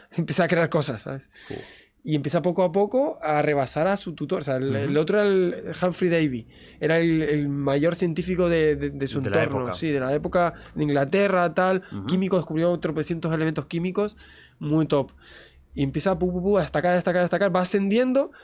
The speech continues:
Speaker 1: hasta que asistente de laboratorio y luego ya investigador.
Speaker 2: Ujú.
Speaker 1: Y ya como investigador es el padre del motor eléctrico, es decir, cómo conseguir que la energía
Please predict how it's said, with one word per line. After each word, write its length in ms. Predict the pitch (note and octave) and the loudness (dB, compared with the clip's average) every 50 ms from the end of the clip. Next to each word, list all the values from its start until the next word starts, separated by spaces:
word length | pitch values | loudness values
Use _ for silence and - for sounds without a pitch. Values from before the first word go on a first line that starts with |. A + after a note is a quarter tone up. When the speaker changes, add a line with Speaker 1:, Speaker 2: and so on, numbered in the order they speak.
| - - | -12 -6
Speaker 1:
hasta 220 | - - D3+ F3 D#3+ | -4 -2 0 0 2
que 60 | E3 | 2
asistente 540 | D#3+ D#3 D3 - - D3+ - F#3 E3+ F3 F3+ | 2 0 0 -2 -2 -2 0 0 0 2 2
de 40 | |
laboratorio 680 | F3+ F3+ F#3+ F#3+ F#3+ F#3 A#3 A#3+ B3 C4 C#4 D#4 F4 - _ _ - _ _ _ _ - | 2 4 4 4 2 4 4 2 4 2 0 0 -2 -6 _ _ -20 _ _ _ _ -4
y 140 | - E3+ | 0 2
luego 180 | E3 E3+ E3+ F3 | 2 4 4 4
ya 100 | E3+ F#3 | 4 4
investigador. 600 | G3+ G3 E3+ - D3+ B2+ C3 C3+ C3+ C3+ - _ _ _ _ - | 2 2 0 0 -2 0 0 0 -2 -2 -4 _ _ _ _ -14
Speaker 2:
Ujú. 200 | A2 G2 F2 A2 | -12 -12 -8 -4
Speaker 1:
Y 40 | D3+ C#3+ | 0 0
ya 100 | D3 D3 | 2 2
como 120 | E3 E3+ | 2 2
investigador 720 | E3+ F3+ F3+ F3 F#3+ F3+ F3+ F3 F3+ G3+ A#3+ C#4 - - _ _ _ _ - | 2 2 0 2 2 2 4 4 4 4 2 2 0 -6 _ _ _ _ -8
es 100 | C#3+ C#3+ | -4 -2
el 140 | D#3 C#3+ C#3+ | -2 0 2
padre 240 | - F3 F#3 G3 F#3+ | 2 2 4 4 4
del 80 | F#3+ | 4
motor 280 | F#3 F#3 F3+ - F#3 F3 | 4 2 2 2 2 2
eléctrico, 640 | F3 F3+ G3 G3+ - - G#3+ G3+ - C#4+ G4 - _ _ - - _ _ _ _ _ _ _ _ - - _ | 4 2 2 0 0 -2 -4 -2 -2 -2 -4 -4 _ _ -20 -20 _ _ _ _ _ _ _ _ -20 -8 _
es 120 | - D3+ C#3+ | -2 0 0
decir, 420 | D#3+ D3 - F3 F#3 D3 - - - | 0 0 0 0 -2 -2 -2 -6 -4
cómo 240 | - F3 E3 F3 F3 | -2 0 0 2 2
conseguir 420 | F3+ F#3 F3+ - F3+ F#3+ F#3+ F3+ | 2 2 2 2 2 0 0 0
que 100 | - F3+ | 0 0
la 120 | E3 D#3+ D#3 | 2 2 2
energía 640 | D#3 D#3 C#3+ - - F3+ F#3 F#3 F#3 F#3 F3+ F3 | 2 2 0 -2 -2 0 2 4 4 4 2 0